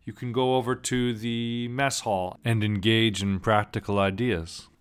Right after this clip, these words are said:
And so on and so forth. So I'm trying to create a physical landscape. I think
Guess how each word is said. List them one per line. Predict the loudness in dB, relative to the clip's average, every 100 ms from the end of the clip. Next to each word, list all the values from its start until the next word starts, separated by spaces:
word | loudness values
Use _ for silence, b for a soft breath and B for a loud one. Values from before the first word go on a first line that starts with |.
| _ _
And | -2 2
so | 6 8
on | 8
and | 6
so | 6 4
forth. | 4 0 4
So | 2 2 0 0
I'm | 2
trying | 4 6
to | 6
create | 4 4
a | 4
physical | 0 -2 -2 0 0 2
landscape. | 2 0 -2 -6 -8 -12 -14 -16
I | -14
think | -6 -6 -6